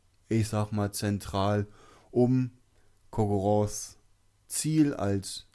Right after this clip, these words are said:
Leben sozusagen, dass die Organisation ihn bedroht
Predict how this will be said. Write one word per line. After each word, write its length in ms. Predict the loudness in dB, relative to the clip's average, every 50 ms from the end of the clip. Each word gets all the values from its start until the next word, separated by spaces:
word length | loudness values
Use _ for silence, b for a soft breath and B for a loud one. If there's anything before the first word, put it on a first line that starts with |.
| _ _ -6
Leben 440 | -2 0 2 2 0 0 -2 -6 -8 -12
sozusagen, 840 | -12 -8 -8 -8 -8 -10 -12 -10 -6 -4 -2 -2 -2 -2 -2 -6 -8 B B B B -14
dass 180 | -14 -12 -10
die 100 | -8 -4
Organisation 800 | -2 -2 0 0 -2 -2 -2 -4 -6 -6 -6 -6 -4 -2 -2 -2
ihn 320 | -2 -2 -2 0 0 0
bedroht 520 | -2 -2 -2 -2 0 0 0 0 -2 -4